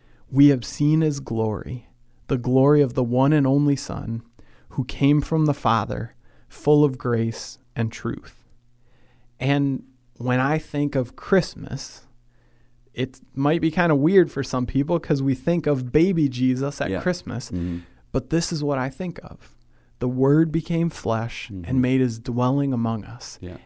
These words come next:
Speaker 1: And because of that, we got to see who the Father is, and we got to know what God is like because Jesus was willing to come and live life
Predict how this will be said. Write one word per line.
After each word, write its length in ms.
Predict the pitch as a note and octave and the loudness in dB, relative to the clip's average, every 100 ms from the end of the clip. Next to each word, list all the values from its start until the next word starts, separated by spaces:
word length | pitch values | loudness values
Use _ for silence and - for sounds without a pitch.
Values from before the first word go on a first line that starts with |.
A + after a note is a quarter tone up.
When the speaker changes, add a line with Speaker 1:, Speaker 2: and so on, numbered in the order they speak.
| - | -6
Speaker 1:
And 160 | C#3 | -2
because 540 | C3 B2 - F3+ G3 D#3 | -2 -2 -2 2 2 0
of 140 | A#2 | -4
that, 340 | - - B2+ - _ - - _ - | -6 -4 -6 -8 _ -20 -20 _ 0
we 200 | C3+ D#3 | 2 2
got 280 | D#3+ A2 | 0 -2
to 140 | - B2 | -8 -10
see 760 | - - F3+ C#3+ A#2 B2 C3+ - _ _ _ - - _ _ _ _ _ | -8 -2 0 2 0 -2 -4 -12 _ _ _ -20 -20 _ _ _ _ _
who 300 | - D#3+ D3 | -4 0 0
the 120 | C3 | 0
Father 500 | - A2 A#2 A2+ G#2 | 0 0 2 -2 -6
is, 440 | G2+ - - - - _ - | -8 -14 -20 -20 -20 _ -8
and 140 | B2+ | -2
we 100 | C#3 | 0
got 260 | D3 E3+ - | 2 0 -2
to 120 | - | -4
know 260 | A#2+ B2+ C3 | -2 0 0
what 420 | B2 A#2 A#2 A#2 | -2 -2 -2 -4
God 260 | A#2 A#2 A#2 | -8 -6 -6
is 180 | A2 G#2 | -6 -8
like 520 | A2 A2 - - - _ _ _ - - | -10 -12 -14 -20 -20 _ _ _ -20 -6
because 560 | B2+ - - C#3 B2 | -4 -4 -2 -2 -2
Jesus 840 | A#2 - D3+ C#3 A#2+ A2+ - - - - - - | -4 -2 0 0 -2 -4 -6 -16 -20 -20 -20 -8
was 300 | C#3 B2 C3+ | -4 -2 -2
willing 640 | C#3 F3 C3+ G#2+ A2+ D3 - _ _ - _ _ - - | 2 2 2 -2 -6 -10 -14 _ _ -20 _ _ -20 -10
to 100 | - | -8
come 480 | - - D#3 B2+ A#2+ | -6 0 2 2 0
and 240 | A2+ A#2+ | -2 -2
live 360 | A#2 C#3 D3 C3 | 0 2 0 -2
life 640 | A#2+ A2+ A2 - - - | -4 -2 -4 -8 -12 -20